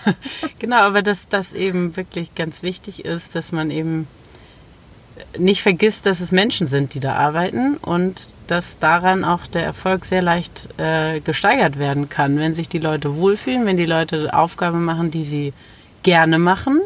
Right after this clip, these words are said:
wo es sich halt quasi nicht wie Arbeit anfühlt, wo die Leute oder die Angestellten oder,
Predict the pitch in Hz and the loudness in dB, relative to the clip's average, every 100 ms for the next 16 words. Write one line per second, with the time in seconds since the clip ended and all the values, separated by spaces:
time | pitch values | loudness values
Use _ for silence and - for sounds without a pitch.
0 | - - - - - 180 165 175 185 160 | -2 -20 -20 -20 -6 -4 -2 -4 -2 -2
1 | - 175 156 160 160 - 165 - - 151 | 2 0 2 -2 -4 -4 -6 -4 2 2
2 | 151 147 - 156 170 175 226 233 285 - | 4 0 0 -2 -2 -4 -8 -6 -6 -10
3 | - - - - - - - - - 185 | -16 -20 -20 -20 -20 -20 -20 -12 -2 2
4 | 185 180 175 165 175 165 170 165 170 175 | 4 4 2 0 -2 0 2 2 0 -2
5 | 156 156 151 123 160 175 175 - 170 170 | -2 -2 -2 -2 0 -2 -2 -4 -2 -2
6 | 165 180 180 - 151 147 | -2 -4 -4 -4 -4 -2